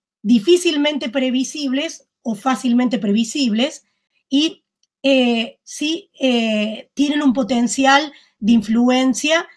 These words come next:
eh, fácil o difícil. Eh, o sea, si se puede influir sobre ellas fácil o difícilmente. Y ustedes aquí quizás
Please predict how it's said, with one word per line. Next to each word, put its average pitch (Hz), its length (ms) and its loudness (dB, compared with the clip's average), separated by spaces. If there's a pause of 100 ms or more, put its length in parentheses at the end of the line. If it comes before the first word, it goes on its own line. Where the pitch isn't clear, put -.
(260)
eh, 226 460 0
fácil 285 760 -2
o 226 100 -2
difícil. 196 720 -4 (460)
Eh, 226 360 2
o 208 60 -6
sea, 208 140 -4
si - 80 -10
se 233 100 0
puede 277 220 0
influir 233 340 0
sobre 226 340 -2
ellas 247 380 -2
fácil 233 360 -2
o 214 40 -2
difícilmente. 175 960 -4 (640)
Y 269 140 4
ustedes 359 260 2
aquí 339 220 2
quizás 330 400 -2